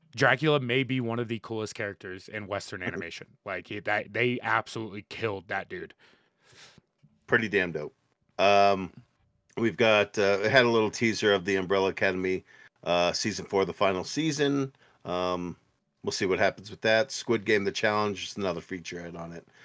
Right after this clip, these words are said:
Speaker 2: about, uh, you know, people doing the Squid Games things, but nobody actually dying kind of <laughs> thing.
Speaker 1: Yeah, right.
Speaker 2: Uh, let's see. There was this anime that's coming out called My Demon, which is kinda cool, where, like, demons basically take over the earth,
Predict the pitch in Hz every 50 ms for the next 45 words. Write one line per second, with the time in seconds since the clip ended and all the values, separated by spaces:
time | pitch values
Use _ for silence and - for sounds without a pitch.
0 | - _ _ _ - - 87 85 82 82 80 - _ - 90 85 85 87 82 -
1 | - - - - _ - 98 98 92 87 82 - 120 110 - 104 95 95 90 85
2 | 107 107 104 98 92 92 - - - 113 107 92 85 - 101 101 98 - - -
3 | 107 101 104 98 90 - 101 95 98 101 92 98 98 95 98 95 - - 104 95
4 | 85 98 92 98 98 95 92 117 160 104 107 98 - 127 127 - - - 175 -
5 | - 190 190 - _ _ _ - 139 135 110 98 92 85 92 98 101 110 - _
6 | - _ _ _ _ _ _ _ _ _ - 92 98 95 95 95 95 95 92 92
7 | 90 98 92 - 101 92 85 98 98 95 90 - 107 98 - - 90 107 107 110
8 | 107 104 107 104 101 101 98 - - - 113 101 101 101 98 92 - - 98 87
9 | 95 95 95 95 87 95 127 143 147 139 135 123 123 113 - - - - - 117
10 | 113 107 98 - - 107 104 104 104 104 98 92 95 92 85 85 104 98 101 101
11 | 95 85 - 104 92 - - - 95 87 - 98 92 92 87 85 87 87 80 -
12 | 143 147 139 135 127 120 - -